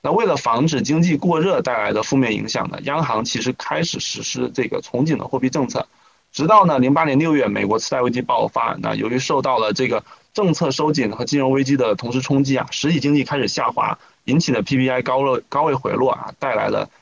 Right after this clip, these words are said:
P P I、C P I剪刀差的一个下行的周期。那第二轮周期呢，发生在金融危机后，那零八年的四万亿刺激之后呢，经济从这个金融危机走出来。但是呢，为了抑制经济过热啊，货币政策再次收紧，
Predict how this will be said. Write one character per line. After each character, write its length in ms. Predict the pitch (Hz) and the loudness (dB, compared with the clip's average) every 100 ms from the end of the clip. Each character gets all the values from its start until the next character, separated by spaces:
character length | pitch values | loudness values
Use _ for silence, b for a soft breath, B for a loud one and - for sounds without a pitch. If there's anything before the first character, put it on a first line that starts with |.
| b | b
P 80 | - | -10
P 100 | 123 | -4
I、 100 | 123 | -2
C 180 | 120 135 | -2 -2
P 100 | 123 | -2
I 140 | 127 120 | -2 -2
剪 200 | 110 104 | -2 -2
刀 160 | 117 | -2
差 220 | - 123 | -2 -2
的 100 | 117 | -2
一 80 | 104 | -4
个 180 | 104 104 | -4 -4
下 180 | - 113 | -2 -4
行 140 | 104 | -6
的 80 | 98 | -4
周 160 | 104 104 | -2 -2
期。 260 | - 104 - _ b b b b | -4 -10 -12 _ b b b b
那 120 | - 190 | -4 0
第 140 | 269 | 2
二 60 | 208 | 4
轮 160 | 127 | 4
周 160 | 131 135 | 2 2
期 140 | 147 | 2
呢， 160 | 123 107 | 0 0
发 160 | 131 | 0
生 140 | 131 135 | 0 0
在 80 | 120 | 0
金 120 | 143 | 0
融 120 | 127 | 2
危 100 | 131 | 0
机 160 | 127 - | 2 0
后， 240 | 123 - - - | 2 0 -4 -8
那 280 | 113 113 110 | -4 -2 0
零 160 | 123 | 0
八 160 | 143 143 | 2 2
年 160 | 123 | 2
的 80 | 123 | 0
四 180 | - 156 | -2 -2
万 180 | 143 131 | 0 0
亿 60 | |
刺 220 | 127 - 143 | -2 0 2
激 120 | 139 | 2
之 160 | 143 | 2
后 200 | 156 170 | 0 2
呢， 180 | 120 131 - | 0 -4 -4
经 180 | 127 131 | 0 0
济 120 | 127 | 0
从 360 | - 110 110 110 | -2 0 0 0
这 140 | 113 | -2
个 60 | 104 | 0
金 100 | 123 | 0
融 80 | |
危 80 | 120 | 0
机 120 | 120 | 0
走 200 | 127 123 | -2 -2
出 140 | - 120 | -4 -4
来。 160 | 104 - b - | -4 -6 b -4
但 180 | 214 196 | 0 2
是 140 | 190 | 2
呢， 100 | 147 | 2
为 160 | 147 180 | 2 2
了 140 | 131 | 2
抑 140 | 160 | 2
制 120 | 135 117 | 0 0
经 220 | 139 147 | 2 2
济 80 | 135 | 2
过 240 | 143 135 | 2 2
热 120 | 139 | 2
啊， 200 | 104 - | 0 -4
货 160 | - 170 | -2 2
币 140 | 147 | 2
政 120 | 139 139 | 2 2
策 80 | 117 | 0
再 200 | 185 151 | -2 -4
次 160 | 120 | -6
收 220 | 104 113 | -2 -2
紧， 160 | - | -2